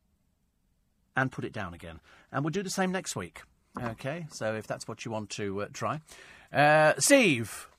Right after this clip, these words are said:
ex-Chancellor turned Evening Standard editor George Osborne is also next in line to become a baronet. So when his dad passes, he'll become Sir George Osborne. Yeah, but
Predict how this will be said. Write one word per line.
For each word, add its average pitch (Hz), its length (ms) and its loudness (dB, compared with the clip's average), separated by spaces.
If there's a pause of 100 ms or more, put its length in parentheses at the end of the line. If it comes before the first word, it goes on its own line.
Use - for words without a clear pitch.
(240)
ex-Chancellor 208 720 6
turned 160 300 4
Evening 151 280 0
Standard 151 360 0
editor 135 300 0
George 143 340 0
Osborne 143 340 2
is 123 100 -6
also 160 240 -4
next - 320 -6
in 120 80 -2
line 113 140 0
to 98 80 -10
become 110 220 -6
a 104 40 -6
baronet. 113 540 2
So - 80 -8
when 131 80 0
his 127 140 -2
dad 156 260 4
passes, 135 680 4 (320)
he'll 113 120 -4
become 127 260 -2
Sir 139 240 2
George 131 360 0
Osborne. 104 500 -2 (200)
Yeah, 247 100 -4
but 190 140 0